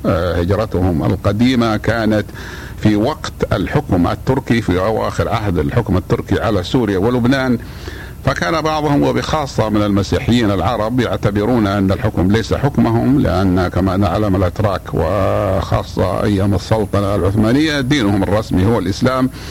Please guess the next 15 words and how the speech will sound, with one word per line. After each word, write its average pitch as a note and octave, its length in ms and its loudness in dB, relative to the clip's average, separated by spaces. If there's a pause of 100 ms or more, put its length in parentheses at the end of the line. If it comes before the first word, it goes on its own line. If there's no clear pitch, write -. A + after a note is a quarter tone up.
(480)
وكانوا F3 400 0
يعتبرون C3 640 0
أن G#2+ 520 2
المسيحيون، G2 840 2
بعض A2 300 -2
المسيحيين G2+ 580 2
كانوا G#2 280 2
يعتبرون G#2 500 2
أنهم G2+ 420 2
مضايقون G#2+ 640 2
من F#2+ 220 2
السلطات G2 500 0
التركية، C#3+ 500 0
فكانوا D#3 380 -2
يذهبون A#2+ 580 2